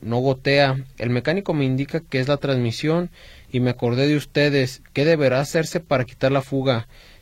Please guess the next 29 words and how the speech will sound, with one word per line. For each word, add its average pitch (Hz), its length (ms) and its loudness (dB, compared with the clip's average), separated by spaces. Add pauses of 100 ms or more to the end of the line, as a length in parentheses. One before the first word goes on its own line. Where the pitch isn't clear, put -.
¿Tendrá 131 440 2
un, 160 140 2
un 165 120 2
costo 170 320 0
aproximado? 160 920 0
Atentamente 143 640 -2
el 147 80 -2
señor 131 300 -2
Florencio. 117 800 0 (640)
Claro 170 260 6
que 170 80 0
sí, 175 120 -2
señor 190 180 0
Florencio. 180 480 -2
Bueno, 135 200 0
mire, 117 360 0
aquí - 180 -2
de 165 60 4
entrada 165 400 4
lo 151 100 2
que 120 100 -2
tenemos 131 400 0
que 147 120 2
hacer 185 400 2 (640)
es 139 400 2
de 107 720 2 (1500)
llevar 117 300 6
a 147 60 6
lavar 135 480 4